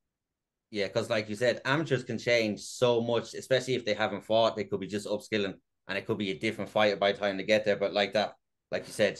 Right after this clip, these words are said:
you have an updated version. But you fought recently, obviously, uh, or this year in the U K, and you got the finish. How did that feel,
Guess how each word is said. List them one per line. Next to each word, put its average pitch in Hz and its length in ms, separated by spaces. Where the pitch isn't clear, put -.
you 107 220
have 98 160
an 90 80
updated 92 460
version. 107 400
But 123 260
you 202 200
fought 170 300
recently, 147 440
obviously, 123 560
uh, 107 360
or 113 100
this 117 220
year 131 200
in 110 120
the 110 80
U 113 100
K, 127 300
and 107 100
you 104 80
got 107 200
the 101 60
finish. 135 280
How 180 200
did 165 140
that 156 200
feel, 139 220